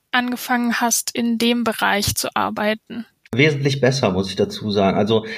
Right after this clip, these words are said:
Speaker 2: äh, in dem Moment, wo man das Gefühl hat, auf der Seite der Lösung des Problems schon zu arbeiten, ist es vom Erleben so, dass man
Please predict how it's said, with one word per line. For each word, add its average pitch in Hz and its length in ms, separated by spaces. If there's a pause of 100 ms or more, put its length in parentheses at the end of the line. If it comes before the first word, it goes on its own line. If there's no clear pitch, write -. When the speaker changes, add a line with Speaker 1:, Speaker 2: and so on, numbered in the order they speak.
(380)
Speaker 2:
äh, 113 260 (260)
in 120 200
dem 139 160
Moment, 147 380
wo 135 100
man 127 180
das 123 200
Gefühl 190 480
hat, 143 200
auf 123 220
der 127 160
Seite 131 380
der 127 160
Lösung 123 540
des 95 200
Problems 104 540
schon 101 280
zu - 180
arbeiten, 98 800 (360)
ist 131 160
es - 340 (200)
vom 113 300
Erleben 123 580
so, 131 400 (360)
dass 113 280
man 107 500